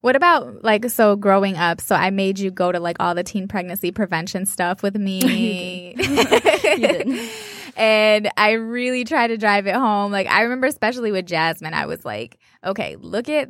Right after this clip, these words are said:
Speaker 1: these friends that I have who are living these beautiful lives, and they're traveling, and they have amazing bodies, and they're, like, ha-, you know, they have so much fun. And then look at me. Do you see how
Speaker 2: <laughs>
Speaker 1: crazy I am? Do you see how stressed out I am?"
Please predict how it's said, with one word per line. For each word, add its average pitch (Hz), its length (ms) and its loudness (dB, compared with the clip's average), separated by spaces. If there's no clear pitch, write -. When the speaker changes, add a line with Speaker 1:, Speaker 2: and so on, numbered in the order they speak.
Speaker 1:
these 214 260 -4
friends 180 340 -4
that 175 120 -2
I 180 100 2
have 165 420 0
who 233 340 4
are 185 280 4
living 202 280 -2
these 208 220 -2
beautiful 202 400 -2
lives, 202 400 2
and 170 60 -8
they're 165 80 -4
traveling, 254 680 0
and 214 80 -4
they 214 40 -2
have 214 120 -2
amazing 180 380 -8
bodies, 240 640 4
and 185 140 -8
they're, 175 160 -6
like, 156 300 -6
ha-, 233 140 -2
you 220 120 -2
know, 202 80 -2
they 202 80 -2
have 196 160 2
so 277 200 2
much 269 180 0
fun. 185 300 2
And 190 140 -2
then 202 140 0
look 233 180 0
at 233 80 0
me. 196 140 -2
Do 262 80 2
you 254 80 2
see 262 220 0
how 277 140 6
Speaker 2:
<laughs> - 120 -8
Speaker 1:
crazy 226 320 2
I 208 100 2
am? 202 280 -2
Do 196 60 -10
you 214 60 -8
see 208 140 -8
how 247 140 0
stressed 202 340 -4
out 180 180 0
I 170 100 -4
am?" 165 360 -6